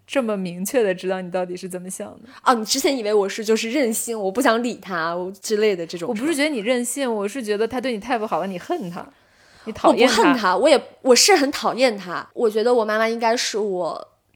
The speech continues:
Speaker 2: 最不喜欢的一类人。
Speaker 1: 那你可怜他吗？
Speaker 2: 我不可怜他，因为我了解他。当你觉得一个人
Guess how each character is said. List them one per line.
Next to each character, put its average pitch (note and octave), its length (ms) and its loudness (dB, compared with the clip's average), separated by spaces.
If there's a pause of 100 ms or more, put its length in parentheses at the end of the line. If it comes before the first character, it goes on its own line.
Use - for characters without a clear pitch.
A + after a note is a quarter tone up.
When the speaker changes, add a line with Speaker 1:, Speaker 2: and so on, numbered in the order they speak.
(100)
Speaker 2:
最 D#4 260 -2
不 G#3+ 160 -8
喜 - 300 0
欢 F#3 320 -6
的 F3 140 -6
一 E3+ 180 -12
类 G#3 300 0
人。 D#3 420 -10
Speaker 1:
那 C4 100 -8
你 B3+ 100 -6
可 A3+ 180 -8
怜 F3 220 -8
他 G3+ 140 -14
吗？ G3+ 180 -14 (100)
Speaker 2:
我 A#3+ 100 -2
不 B3+ 120 -4
可 A3+ 200 -4
怜 D#3+ 200 -6
他， F3+ 200 -16 (440)
因 C#4+ 140 0
为 D4+ 60 4
我 A#3+ 160 4
了 F3 240 4
解 G3 180 2
他。 - 320 -12
当 F4 160 2
你 B3+ 100 2
觉 F3+ 200 -8
得 G#3+ 80 0
一 G#3+ 160 -4
个 A3+ 180 2
人 E3 380 -2